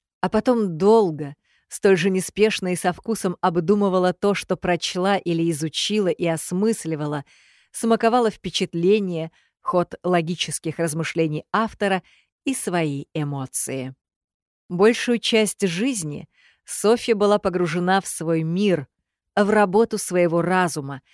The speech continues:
добавляя в него новых и новых информационных составляющих, научных гипотез, открытий, фактов и впечатлений —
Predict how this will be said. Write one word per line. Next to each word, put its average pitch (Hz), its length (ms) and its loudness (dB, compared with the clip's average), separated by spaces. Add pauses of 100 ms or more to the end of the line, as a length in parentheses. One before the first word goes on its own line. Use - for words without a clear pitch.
(280)
добавляя 180 640 2
в 160 40 -4
него 165 260 -2
новых 196 640 -2
и 196 100 -2
новых 185 500 -2
информационных 180 1000 -2
составляющих, 170 1000 -4 (360)
научных 196 640 0
гипотез, 185 800 -2 (300)
открытий, 175 720 -2
фактов - 680 -4
и 180 100 -10
впечатлений — 170 960 -2